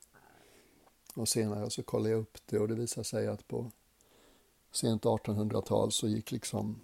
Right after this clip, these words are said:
allt fel för människorna i Eoliska öarna. Eh, pimp,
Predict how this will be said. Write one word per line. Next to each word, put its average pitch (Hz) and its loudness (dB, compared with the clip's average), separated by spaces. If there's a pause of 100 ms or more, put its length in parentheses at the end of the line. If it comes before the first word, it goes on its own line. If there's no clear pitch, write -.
(200)
allt 110 4
fel 120 4
för - -4
människorna 113 0
i 117 -4 (280)
Eoliska 113 0 (160)
öarna. 113 -2 (1500)
Eh, 113 -8 (120)
pimp, 123 -4